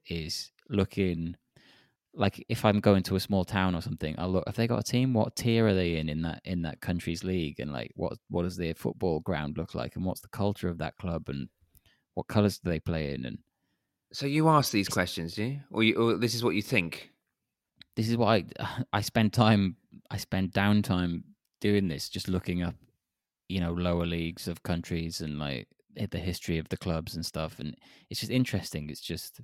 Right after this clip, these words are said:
Speaker 2: So if I, if I find myself in a group of people who are all into football, uh, I should ask them, "Hey, what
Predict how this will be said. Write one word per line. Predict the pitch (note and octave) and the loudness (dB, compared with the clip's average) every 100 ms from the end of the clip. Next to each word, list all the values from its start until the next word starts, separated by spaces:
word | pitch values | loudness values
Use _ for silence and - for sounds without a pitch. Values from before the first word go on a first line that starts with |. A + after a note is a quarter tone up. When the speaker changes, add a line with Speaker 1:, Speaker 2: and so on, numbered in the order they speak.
| - | -10
Speaker 2:
So | - B2+ | 0 0
if | C3 | 0
I, | - | -2
if | G#2+ - A2+ | -4 -4 0
I | C#3+ | 2
find | C#3 C#3+ C3+ | 6 6 6
myself | B2 A2 B2+ G#2 | 4 4 6 6
in | A2+ | 4
a | G#2 | 2
group | G#2+ A2 G2+ | 4 4 4
of | G2 - | -4 -4
people | A2 G2 G2 F2 E2+ F#2+ | -4 -4 -4 -4 -4 -4
who | G2+ | 0
are | D2+ | 2
all | G2+ | 0
into | G2 F2+ | 0 -4
football, | - G#2+ - E2+ F2 - _ _ _ _ _ | -4 -2 0 0 -2 -8 _ _ _ _ _
uh, | F2+ F#2 F2 - | 0 2 2 2
I | G#2+ | 0
should | A2+ A#2 | 2 2
ask | G#2 G2 - | 4 4 2
them, | G#2+ F#2 F#2 - _ _ _ - | 2 2 0 -8 _ _ _ -10
"Hey, | E3+ E3+ G#2 G#2 G2+ | -6 -4 -6 -8 -12
what | F#2+ | -18